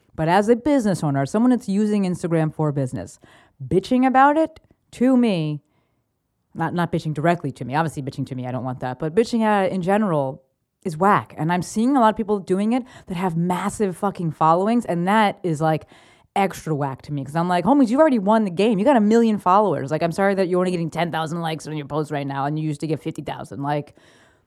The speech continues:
sorry. You've already won the game,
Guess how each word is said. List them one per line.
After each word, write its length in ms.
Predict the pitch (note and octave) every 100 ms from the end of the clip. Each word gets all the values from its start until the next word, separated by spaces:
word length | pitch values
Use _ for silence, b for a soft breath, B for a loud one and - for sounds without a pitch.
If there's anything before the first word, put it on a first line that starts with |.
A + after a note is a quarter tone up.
| b _ _ _
sorry. 560 | - E3+ D3+ C3+ - - _
You've 200 | E3 F3
already 320 | B3+ D4 B3
won 420 | F#3 G3 G3 G3
the 80 | D#3+
game, 640 | C#3 D3 D3 C#3 B2 F3+